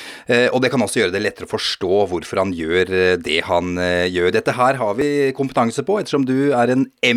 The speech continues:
Emmy-prisvinnende serieskaper, Gjermund. Snakker om Mammon, selvfølgelig. Du har laget Aber-, eh, Bergen, og i høst kommer en, en ny T V-serie som du står bak. Vi leker ikke butikk her, eh, i det hele tatt.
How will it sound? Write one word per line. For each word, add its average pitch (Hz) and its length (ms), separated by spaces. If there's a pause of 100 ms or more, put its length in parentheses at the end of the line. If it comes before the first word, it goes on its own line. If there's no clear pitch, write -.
(320)
Emmy-prisvinnende 139 880
serieskaper, 135 720
Gjermund. 139 420 (340)
Snakker 131 280
om 123 100
Mammon, 120 340
selvfølgelig. 127 420 (260)
Du - 80
har 110 80
laget 107 160
Aber-, 104 280
eh, 104 400
Bergen, 104 460
og 104 260
i 104 120
høst 104 220
kommer 95 240
en, 98 160
en 95 280
ny 90 160
T 95 200
V-serie 90 300
som 92 140
du 90 120
står 90 280
bak. 90 180
Vi 104 120
leker 104 920
ikke 92 240
butikk 82 280
her, 85 240
eh, 82 520
i 90 80
det 90 100
hele 85 160
tatt. - 240